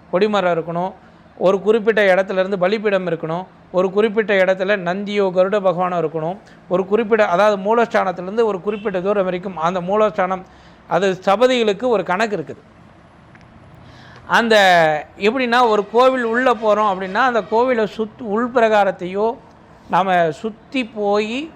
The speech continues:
நம்ம சுவாமியை பார்க்குற மாதிரி இருக்கணும். நம்ம கோவிலே சுத்த முடியாத நாம வந்துட்டோம் அப்படின்னா, அது ஆகமங்களுக்கு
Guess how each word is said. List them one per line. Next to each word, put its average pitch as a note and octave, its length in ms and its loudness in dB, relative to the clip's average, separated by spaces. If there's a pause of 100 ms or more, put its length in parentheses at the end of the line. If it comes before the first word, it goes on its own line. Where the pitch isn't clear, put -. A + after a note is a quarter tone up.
நம்ம F#3+ 220 -2
சுவாமியை G3 520 -2
பார்க்குற F3 280 0
மாதிரி E3 260 -2
இருக்கணும். D3 300 -12 (1000)
நம்ம E3+ 320 0
கோவிலே A#3 420 4
சுத்த A3+ 280 -2
முடியாத G#3+ 540 2
நாம F#3+ 500 -2 (200)
வந்துட்டோம் F#3+ 500 -2 (160)
அப்படின்னா, D3+ 760 0 (340)
அது E3+ 260 0
ஆகமங்களுக்கு F3+ 920 0